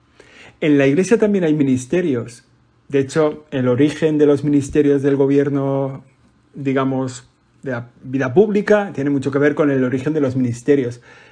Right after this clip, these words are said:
Pero como veréis en el contenido, ha cambiado todo mucho. En la Iglesia hay ministerios que también tienen sus ministros,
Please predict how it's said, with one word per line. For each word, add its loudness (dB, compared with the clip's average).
Pero -2
como 0
veréis 2
en 0
el -2
contenido, -2
ha -10
cambiado 0
todo -6
mucho. -10
En -2
la 0
Iglesia 2
hay 2
ministerios 2
que -4
también 0
tienen 0
sus -6
ministros, -2